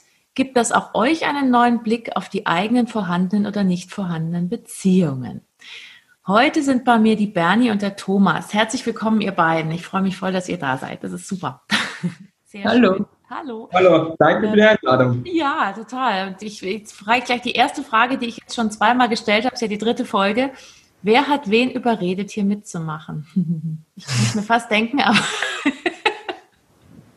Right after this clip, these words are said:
Speaker 2: Er, er macht total freiwillig mit.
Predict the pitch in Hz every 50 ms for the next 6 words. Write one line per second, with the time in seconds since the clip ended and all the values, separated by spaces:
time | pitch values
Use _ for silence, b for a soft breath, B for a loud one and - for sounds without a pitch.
0 | B B B B B 320 311 302 294 285 277 269 247 208 175 - - - - 214
1 | 208 208 202 202 196 196 - - 208 196 196 202 202 208 208 - - - - -
2 | 180 170 202 311 302 294 262 240 226 208 208 185 190 185 - 180 170 165 - -